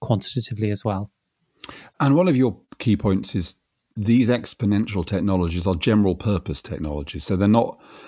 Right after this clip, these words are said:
Speaker 2: just one particular device or application, but they cover a broad spectrum,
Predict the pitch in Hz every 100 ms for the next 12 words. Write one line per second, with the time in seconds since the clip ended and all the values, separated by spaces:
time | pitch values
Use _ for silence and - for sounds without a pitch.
0 | - - 90 101 - 95 90 104 101 95
1 | 90 - - - _ 220 - - - -
2 | 123 117 98 90 87 87 85 107 87 -
3 | - - - _ _ _ _ - 101 98
4 | - 101 95 - 117 113 - 71 76 90
5 | 107 - 113 151 107 - 120 104 104 101
6 | 87 110 110 101 87 110 104 - 87